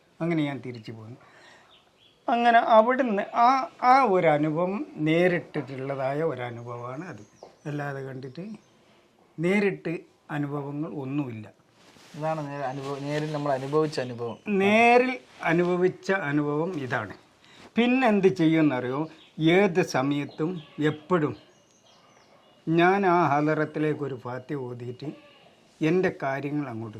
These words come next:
Speaker 1: പറയും. ഇപ്പം ഈ അവസരം, ഈ കഴിഞ്ഞ ഇരുപത്താറാം തീയതി വീരാനൗലി അപ്പാപ്പാൻ്റെ നേർച്ച ഞാനിവിടെ കഴിക്കുന്നതാണ് കൊല്ലത്തിലും. അങ്ങനെ അത് കഴിഞ്ഞ് ആ കൊല്ലത്തിൽ ആ നേർച്ച കഴിഞ്ഞ് വന്ന് ആ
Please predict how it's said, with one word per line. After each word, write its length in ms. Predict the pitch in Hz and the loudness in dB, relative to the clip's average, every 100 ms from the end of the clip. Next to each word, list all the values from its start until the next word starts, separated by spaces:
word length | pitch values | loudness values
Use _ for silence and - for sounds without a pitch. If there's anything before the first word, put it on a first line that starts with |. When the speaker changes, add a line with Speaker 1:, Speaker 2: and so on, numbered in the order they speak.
| 104 | -18
Speaker 1:
പറയും. 260 | 127 - _ _ - - - _ _ - _ _ _ _ _ - - - 202 196 | -20 -20 _ _ -14 -12 -12 _ _ -20 _ _ _ _ _ -20 -20 -14 -2 -2
ഇപ്പം 420 | 190 _ 254 233 202 202 | -2 _ 2 4 4 2
ഈ 40 | 240 240 - - | 2 0 -2 0
അവസരം, 340 | 170 160 190 170 185 | 0 2 0 2 0
ഈ 40 | 185 | 0
കഴിഞ്ഞ 280 | 156 170 190 170 | 0 0 0 0
ഇരുപത്താറാം 640 | 147 156 160 170 151 160 160 135 | 0 -2 -4 -2 2 2 0 -2
തീയതി 280 | 139 147 139 | -6 -4 -4
വീരാനൗലി 480 | 135 139 143 143 139 127 | -6 -4 -2 -2 -4 -6
അപ്പാപ്പാൻ്റെ 520 | 135 120 131 131 131 123 | -8 -6 -8 -8 -10 -10
നേർച്ച 340 | 127 123 156 131 | -10 -10 -8 -8
ഞാനിവിടെ 340 | 131 135 135 127 | -6 -8 -8 -8
കഴിക്കുന്നതാണ് 480 | 135 127 127 104 101 _ _ _ _ - | -8 -8 -10 -10 -14 _ _ _ _ -8
കൊല്ലത്തിലും. 520 | 143 135 131 117 101 - _ _ - 208 | -6 -4 -8 -10 -14 -18 _ _ -6 -4
അങ്ങനെ 240 | 226 214 185 | -2 0 0
അത് 120 | 202 233 170 | -2 -6 -2
കഴിഞ്ഞ് 320 | 151 147 175 - - _ - - 202 | 0 0 -2 -6 -20 _ -20 -4 0
ആ 20 | 233 - | 0 0
കൊല്ലത്തിൽ 420 | 185 175 196 202 180 | -2 0 0 0 2
ആ 20 | 196 185 | 2 2
നേർച്ച 400 | 175 196 196 - 208 160 | 0 0 -4 -2 -2 0
കഴിഞ്ഞ് 320 | 156 156 170 147 | 0 0 0 0
വന്ന് 300 | 147 147 196 | 0 0 -2
ആ 20 | - | -2